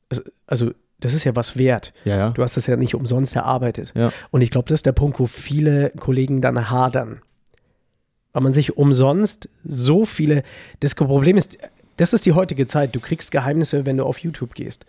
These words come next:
Speaker 1: Egal, welchen Wert die haben, egal, wie gut die sind, egal, wie schlecht. Aber das, äh, Geheimnis ist hergekriegt. Und die Frage ist, müssen wir mehr Geheimnisse bewahren?
Speaker 2: Ich meine, ich bin ja da allgemein, ich weiß nicht, ob du da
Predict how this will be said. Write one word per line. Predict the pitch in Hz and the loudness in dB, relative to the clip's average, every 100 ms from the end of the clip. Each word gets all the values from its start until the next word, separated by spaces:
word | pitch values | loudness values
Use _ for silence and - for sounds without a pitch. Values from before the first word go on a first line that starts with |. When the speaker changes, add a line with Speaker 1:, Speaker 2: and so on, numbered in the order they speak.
| _ - _ | _ -20 _
Speaker 1:
Egal, | - 127 135 | -4 -2 0
welchen | 143 - 131 | -2 -2 0
Wert | 127 123 | 0 0
die | 120 | -2
haben, | 120 131 | -2 -2
egal, | 123 131 127 | 0 0 -2
wie | |
gut | 120 143 135 | -4 -4 -4
die | 127 | -2
sind, | 123 131 | -2 -2
egal, | 127 127 | -4 -4
wie | |
schlecht. | 135 - 123 | -4 -4 -4
Aber | 120 127 | -6 -8
das, | 120 - - | -10 -12 -8
äh, | 123 - - 117 - 135 | -6 -4 -6 -6 -10 -6
Geheimnis | 139 143 139 117 | -4 -2 -2 -4
ist | 127 - - | -8 -14 -14
hergekriegt. | 117 120 120 - 123 - - - - - | -8 -6 -8 -10 -12 -14 -20 -18 -12 0
Und | 170 | 0
die | 165 | 2
Frage | 156 151 | 0 2
ist, | 151 | 2
müssen | 175 - 143 | 0 0 2
wir | 131 | 4
mehr | 143 175 | 4 4
Geheimnisse | 151 117 117 113 110 | 2 0 -2 -2 -4
bewahren? | 110 107 101 101 - 113 | -4 -4 -4 -8 -14 -14
Speaker 2:
Ich | 117 107 | -8 -4
meine, | 131 | -2
ich | 127 | 0
bin | 135 | 0
ja | 131 | 2
da | 123 110 | 0 0
allgemein, | 120 117 110 117 127 127 123 127 - - - - | -2 0 2 2 2 2 0 -4 -10 -18 -20 -20
ich | - | -6
weiß | 110 107 | -2 -2
nicht, | 117 | -2
ob | |
du | 117 | -2
da | 107 104 104 104 | 0 0 -2 -4